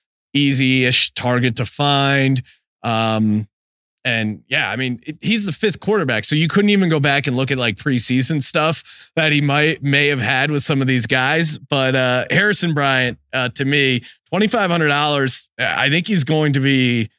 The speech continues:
one of the primary pass catchers in the, <laughs> in the offense at twenty-five hundred against this Bengals defense. The Bengals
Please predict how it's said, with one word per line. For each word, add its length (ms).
one 140
of 60
the 80
primary 420
pass 300
catchers 720
in 200
the, 260
<laughs> 20
in 200
the 160
offense 540
at 100
twenty-five 460
hundred 480
against 320
this 140
Bengals 420
defense. 380
The 60
Bengals 560